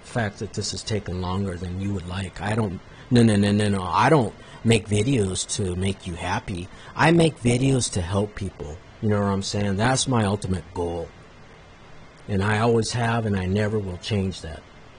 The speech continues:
And I don't give a fuck what anybody says. Okay, so l-, give me a few seconds here. The internet is just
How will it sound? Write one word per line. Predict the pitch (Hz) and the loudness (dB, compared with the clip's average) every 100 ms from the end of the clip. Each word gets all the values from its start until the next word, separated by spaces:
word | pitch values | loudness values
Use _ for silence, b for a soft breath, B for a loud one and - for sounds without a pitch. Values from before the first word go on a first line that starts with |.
| - - - - - 92 | -20 -20 -20 -20 -16 -10
And | 82 87 87 | -8 -6 -4
I | 95 107 | -2 -2
don't | 104 95 | -4 -4
give | 117 101 | -2 -2
a | 92 | -4
fuck | - 104 - | -2 -4 -2
what | 101 - - | -6 -6 -4
anybody | 110 104 98 87 | 0 0 0 -4
says. | - - 87 85 - - - - - - - - | -4 -6 -6 -6 -10 -16 -20 -20 -20 -20 -12 -2
Okay, | 156 117 - - | 2 2 0 -8
so | - 131 113 113 | -2 2 2 2
l-, | 117 | 0
give | 120 120 | 0 2
me | 147 147 | 2 2
a | 135 | 0
few | - 151 156 - | -2 -4 -6 -8
seconds | - - 98 113 98 | -6 -4 -2 -2 -4
here. | - 104 117 - - - - - - - - - | -2 -2 -2 -6 -18 -20 -20 -20 -20 -20 -20 -6
The | 117 123 | 0 4
internet | 143 147 143 139 131 | 6 8 8 6 2
is | 127 95 | -2 -2
just | 107 104 - | 0 0 -2